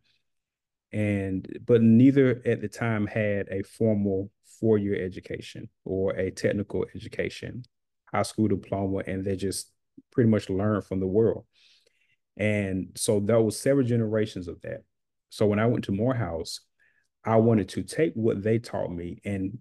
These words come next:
refine it in a setting of academia. And I think the tools that I learned from Morehouse College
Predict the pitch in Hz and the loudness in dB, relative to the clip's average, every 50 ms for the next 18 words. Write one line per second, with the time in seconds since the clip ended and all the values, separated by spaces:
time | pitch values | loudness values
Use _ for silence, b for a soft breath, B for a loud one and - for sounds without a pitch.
0 | _ - 107 107 104 - - - - 113 110 104 98 92 80 - - _ - _ | _ -2 0 0 0 -2 -4 -2 0 0 0 0 -2 -2 -4 -6 -8 _ -18 _
1 | _ _ - - 101 98 87 - - - - - 147 131 104 90 87 - - 95 | _ _ -6 -2 -2 -2 -2 -4 -6 0 2 4 6 6 4 2 -4 -8 -8 -6
2 | 90 95 98 - - 90 87 71 67 - - - - - _ _ _ _ _ _ | -6 -6 -6 -8 -8 -8 -8 -6 -8 -8 -8 -10 -12 -14 _ _ _ _ _ _
3 | _ _ b b b b b 101 101 98 - - 120 113 113 - 110 - - - | _ _ b b b b b -2 -2 0 0 2 0 0 0 -2 -8 -10 -4 0
4 | 131 127 123 117 107 101 - - 101 98 92 92 92 98 98 95 92 90 - - | 2 4 4 4 4 2 0 -4 -4 -2 -2 -4 -4 -4 -4 -6 -8 -10 -4 -2
5 | 107 107 107 101 90 - 95 90 - - - - 92 90 90 87 87 92 - - | 0 2 2 0 0 -2 -4 -6 -6 -8 -10 -8 -6 -6 -4 -4 -6 -6 -8 -12